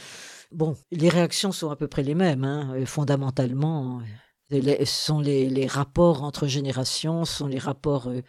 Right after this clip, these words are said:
entre, à l'intérieur des fratries qui, qui sont en cause, en fait, dans un cas comme dans l'autre.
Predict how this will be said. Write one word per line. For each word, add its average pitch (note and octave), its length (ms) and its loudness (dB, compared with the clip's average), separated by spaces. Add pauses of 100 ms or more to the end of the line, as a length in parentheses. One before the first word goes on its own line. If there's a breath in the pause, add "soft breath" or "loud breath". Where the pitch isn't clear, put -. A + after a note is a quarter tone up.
(340 loud breath)
entre, D3+ 320 -2 (260)
à E3 120 6
l'intérieur D3+ 480 2
des C#3+ 80 -2
fratries E3 640 -2 (440 loud breath)
qui, C#3 440 4 (560)
qui D3+ 120 0
sont C#3+ 300 0
en D3 60 -2
cause, C3+ 400 4
en B2+ 60 0
fait, B2+ 220 0
dans C#3 260 0
un C#3+ 60 2
cas D#3+ 140 2
comme D3 200 2
dans D3 180 4
l'autre. C#3 380 0